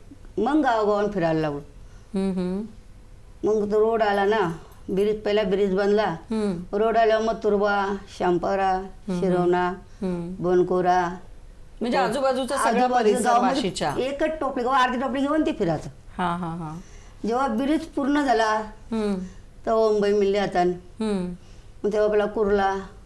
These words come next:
Speaker 2: हम्म.
Speaker 1: कुर्ल्याचं दोन बाजार, बैल बाजार,
Speaker 2: हम्म.
Speaker 1: टक्क्यावर,
Speaker 2: हम्म.
Speaker 1: छोटं छोटं बाजार होतं. एक पाटी बिदान खपत नव्हती.
Speaker 2: हम्म.
Speaker 1: त्याच्यानंतर मग दादरला आगर बाजार,
Speaker 2: हम्म.
Speaker 1: माटुंगा सिटी बाजार,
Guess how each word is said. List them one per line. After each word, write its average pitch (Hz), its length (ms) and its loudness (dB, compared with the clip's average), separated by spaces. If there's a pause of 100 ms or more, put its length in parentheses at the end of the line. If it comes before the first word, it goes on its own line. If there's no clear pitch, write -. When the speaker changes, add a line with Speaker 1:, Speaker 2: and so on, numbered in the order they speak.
Speaker 2:
हम्म. 185 340 -4
Speaker 1:
कुर्ल्याचं 202 380 2
दोन 208 240 4
बाजार, 196 340 0
बैल 185 340 0
बाजार, 185 360 2
Speaker 2:
हम्म. 190 340 -8
Speaker 1:
टक्क्यावर, 185 460 2 (340)
Speaker 2:
हम्म. 190 260 -2
Speaker 1:
छोटं 240 180 -2
छोटं 202 180 0
बाजार 185 220 2
होतं. 175 200 -2 (400)
एक 220 200 -2
पाटी 220 200 0
बिदान 208 300 0
खपत 214 300 -2
नव्हती. 160 360 -2 (220)
Speaker 2:
हम्म. 185 380 -4 (180)
Speaker 1:
त्याच्यानंतर 220 500 2
मग 233 600 0
दादरला 214 640 2 (240)
आगर 202 260 0
बाजार, 196 420 0 (520)
Speaker 2:
हम्म. 190 140 0
Speaker 1:
माटुंगा 196 420 2
सिटी 190 260 -2
बाजार, 175 380 2